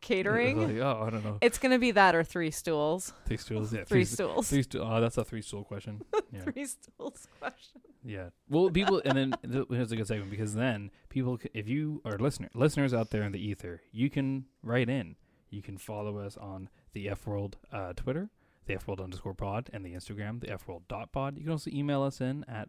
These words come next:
Speaker 2: the F World dot pod at gmail dot com. And there's also our own version of the Cool Down Room, our Discord channel,
Speaker 1: Yes.
Speaker 2: which is just the F World Podcast on Discord. You can search it, search it in there, send the invites out. It's also on our link trees on all of our,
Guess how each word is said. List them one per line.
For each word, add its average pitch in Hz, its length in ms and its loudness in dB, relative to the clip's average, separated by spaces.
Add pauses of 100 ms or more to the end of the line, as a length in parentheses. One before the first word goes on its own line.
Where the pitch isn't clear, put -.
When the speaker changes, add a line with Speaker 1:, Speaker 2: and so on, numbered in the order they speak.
Speaker 2:
the 107 140 -4
F 110 160 -8
World 107 160 -6
dot 104 180 -4
pod 104 280 -6
at 113 180 -10
gmail 107 320 -8
dot 101 160 -8
com. 104 300 -8 (240)
And 120 100 0
there's 127 120 4
also 123 500 2 (180)
our 123 180 4
own 139 280 6
version 117 320 6
of 107 80 4
the 87 80 -2
Cool 190 260 6
Down 123 280 8
Room, 110 360 4 (400)
our 107 180 2
Discord 123 520 4
channel, 98 440 -4 (140)
Speaker 1:
Yes. 143 300 2
Speaker 2:
which 120 160 0
is 110 80 -6
just 117 400 2
the 113 160 -2
F 117 200 0
World 107 200 -2 (100)
Podcast 120 760 -2 (360)
on 101 160 -6
Discord. 90 380 -12
You 90 60 -12
can 98 100 -8
search - 260 -8
it, 98 180 -8
search - 260 -8
it 101 60 -10
in 95 100 -12
there, 92 220 -10
send 98 220 -10
the 95 80 -12
invites 92 380 -12
out. 98 180 -8 (160)
It's - 100 -14
also 143 280 2
on 123 100 2
our 120 100 4
link 110 200 -2
trees 107 180 -6
on 98 80 -8
all 95 240 -8
of 92 100 -8
our, 92 300 -6